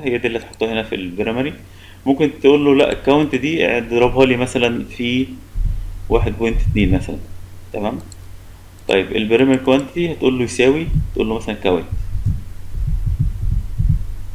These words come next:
تمام، يبقى هو ياخد ال-، الرقم الكاونت ده يحطه هنا. ممكن تعمل معادلة تخليه يضرب في حاجة تانية، تمام.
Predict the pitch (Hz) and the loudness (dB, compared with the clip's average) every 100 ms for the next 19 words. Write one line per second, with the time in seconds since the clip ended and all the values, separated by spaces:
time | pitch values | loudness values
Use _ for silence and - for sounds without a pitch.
0 | - - 107 123 113 113 117 117 120 120 | -10 -2 0 2 0 4 6 8 6 2
1 | 107 98 98 92 - 98 117 110 101 120 | 0 -2 -2 -6 -2 0 0 -2 -2 0
2 | 123 113 110 107 101 92 92 - - - | 0 -2 -2 -2 -2 -4 -4 -16 -20 -10
3 | - 127 131 127 123 113 110 107 92 95 | -4 -4 0 0 0 2 0 0 -4 -8
4 | - 92 98 104 98 - 95 95 92 85 | -8 -6 -2 0 -2 -2 -4 0 -2 -2
5 | - - - 104 | -8 -14 -10 -8